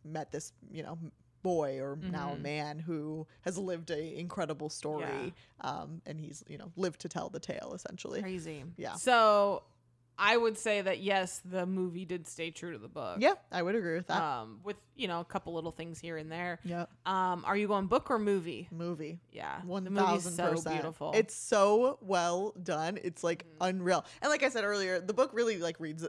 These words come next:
Speaker 1: as, like, a manual to me.
Speaker 2: Yeah.
Speaker 1: It's a little hard to, like, <sighs> a lot of times when he was talking about the different animals, I
Speaker 2: Yeah.
Speaker 1: found myself, like, dozing a little bit
Speaker 2: Yeah.
Speaker 1: 'cause I was listening on audio while I read
Speaker 2: Mm-hmm.
Speaker 1: along, trying to grab, like, what the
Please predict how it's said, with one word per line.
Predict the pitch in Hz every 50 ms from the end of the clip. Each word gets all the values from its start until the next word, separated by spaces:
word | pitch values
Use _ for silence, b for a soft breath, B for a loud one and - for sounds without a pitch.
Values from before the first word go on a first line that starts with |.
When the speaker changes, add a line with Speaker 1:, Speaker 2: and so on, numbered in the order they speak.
| -
Speaker 1:
as, | 175 180 -
like, | - 151 -
a | 147
manual | 139 147 147 151 147 156 170 185 190
to | - 233
me. | 214 214 220 226
Speaker 2:
Yeah. | 160 151 139 156 170
Speaker 1:
It's | - 196 -
a | 214
little | 202 196 214 208 202 190
hard | - - - 175 175 175 165 -
to, | - 180
like, | 160 147 151 156 156 156 165 - - b b b b b b b b b b b b b b b b b b b b _ _ _ _ _ _
<sighs> | - 247 233 220 226 -
a | 233 233
lot | 220 233 226 226
of | 214 196
times | 202 214 208 202 208 214 220 190
when | 202 190 180 180
he | 202 202 214
was | 185 180 -
talking | - 190 175 180 202 180
about | 170 170 165 160 170 -
the | 202
different | 180 185 - - 175 165 165
animals, | 156 165 180 190 208 226 240 226
I | 202 180 175
Speaker 2:
Yeah. | 165 165
Speaker 1:
found | 175 175 165 175
myself, | 175 180 196 180 175 175 -
like, | 170 175 - - _ _ 180
dozing | 160 190 156 147 170 202 202 226 269 339 302
a | - 262
little | 269 262 285
bit | 208 -
Speaker 2:
Yeah. | - - 175
Speaker 1:
'cause | 175 -
I | 202 190
was | 180 180 170 170
listening | 175 175 - - 180 180
on | 170 165 160
audio | 165 160 165 175 180 185
while | 175 160 156
I | 151 151
read | 156 160 175
Speaker 2:
Mm-hmm. | 160 160
Speaker 1:
along, | 156 160 180 214 254 b b b b _ _ _ _ _ - -
trying | - 285 247 277 285 262 220
to |
grab, | 190 160 196 196 208 240 214 185
like, | 185 170 -
what | 185 190 - -
the | 185 185 180 175